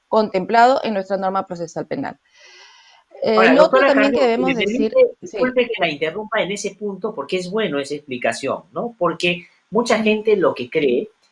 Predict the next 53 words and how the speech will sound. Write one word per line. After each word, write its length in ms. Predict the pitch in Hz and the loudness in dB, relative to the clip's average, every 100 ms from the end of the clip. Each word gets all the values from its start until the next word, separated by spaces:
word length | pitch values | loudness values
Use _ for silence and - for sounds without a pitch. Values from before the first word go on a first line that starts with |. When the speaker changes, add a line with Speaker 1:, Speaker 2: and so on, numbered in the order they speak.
| _ _ _ | _ _ _
Speaker 2:
es 320 | 190 214 - | 2 2 0
que 380 | - 196 214 214 | 0 4 4 2
la 220 | 143 139 | -2 -2
relación 540 | 135 131 131 - 190 - | 0 -2 -2 -2 -4 0
que 80 | 170 | 0
ha 20 | |
establecido 840 | 175 165 151 143 139 151 117 127 | 0 -2 -2 -2 -4 -4 -4 -4
en 160 | 120 117 | -8 -6
el 100 | 117 | -2
marco 320 | 143 151 147 | -2 -2 0
de 60 | 131 | 0
las 180 | 117 110 | 0 -6
investigaciones 640 | 104 - 104 135 139 135 | -12 -8 -6 -6 -6 -8
y 60 | 110 | -10
el 80 | 101 | -10
proceso, 640 | 110 110 127 107 113 - | -10 -4 -4 -4 -12 -6
la 180 | 131 160 | -2 -2
Procuraduría 420 | 170 147 143 151 | -2 0 2 2
del 80 | 135 | -2
Ministerio 340 | 120 147 151 | 0 2 2
Público 420 | 156 151 147 139 | 0 -2 -2 -4
con 120 | 113 110 | -6 0
Odebrecht 420 | 139 131 131 127 | 2 2 0 -4
en 140 | 107 | -12
este 240 | 120 - 127 | -14 -16 -6
caso, 480 | 127 117 - 165 - _ _ _ | -4 -4 -4 -8 -8 _ _ _
es 220 | 190 220 | 0 2
discrecional. 920 | 220 208 - 139 123 127 135 147 101 - | 0 -4 -2 -4 -2 -4 -2 -2 -4 -4
Es 180 | 170 185 | -4 -2
decir, 540 | 190 202 208 202 - _ _ _ | -2 0 2 2 -2 _ _ _
yo 380 | 135 180 226 214 | 0 4 6 6
llevo 260 | 196 208 208 | 6 6 6
un 100 | 190 | 2
acuerdo 380 | - 190 180 | 2 0 0
contigo 360 | 160 151 214 220 | -6 -8 -6 -4
y 60 | 160 | -2
te 80 | |
digo, 220 | 170 170 170 | -2 0 0
"Oye, 180 | 151 | 0
mira, 240 | 156 120 117 | -2 -2 0
ya, 180 | 113 - | 0 0
tú 100 | 185 | -2
danos 260 | 262 233 | -2 0
todo 120 | 240 | 2
lo 120 | 247 233 | 2 0
que 100 | 196 | -4
tienes 420 | 233 226 269 214 | -2 0 -2 -6
y 80 | 147 | -10
nosotros 300 | 139 175 170 | -8 -6 0
te 60 | |
damos 200 | 165 156 | 0 0
algunos 320 | 139 151 156 | -2 -2 -4
beneficios". 680 | 143 131 123 127 98 - - | -4 -6 -8 -8 -10 -12 -20